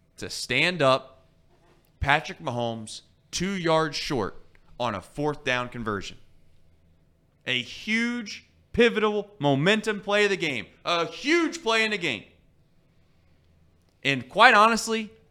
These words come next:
Pratt missed him completely.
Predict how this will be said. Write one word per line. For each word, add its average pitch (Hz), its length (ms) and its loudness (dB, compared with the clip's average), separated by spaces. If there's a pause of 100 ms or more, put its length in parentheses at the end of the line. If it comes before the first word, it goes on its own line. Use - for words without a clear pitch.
Pratt 196 400 8 (220)
missed 170 560 -2
him 233 140 0
completely. 180 960 -2